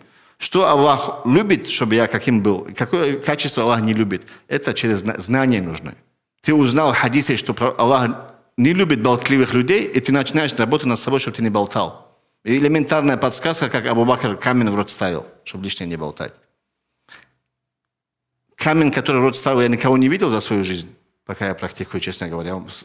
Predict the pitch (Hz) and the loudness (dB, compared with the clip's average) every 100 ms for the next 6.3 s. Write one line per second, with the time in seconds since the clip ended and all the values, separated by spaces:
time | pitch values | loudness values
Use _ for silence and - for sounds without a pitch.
0 | - 101 104 98 - 113 - 87 90 135 | -10 -6 -6 -8 -8 -8 -8 -8 -8 -6
1 | 139 117 123 117 101 90 117 175 - - | -6 -4 -2 0 -2 -4 -6 -6 -10 -20
2 | - - - 113 131 131 - 160 175 160 | -18 -20 -8 -2 0 -2 -2 0 0 0
3 | 160 127 131 135 - 113 117 104 101 131 | 0 2 2 2 0 -2 -4 -6 0 0
4 | 131 117 98 95 95 98 90 85 117 - | 0 -2 0 -2 -2 -4 -6 -10 -10 -4
5 | 110 110 117 - 101 - 117 98 92 87 | -2 -2 -2 -6 -10 -4 -2 -2 -2 -4
6 | - 87 | -6 -8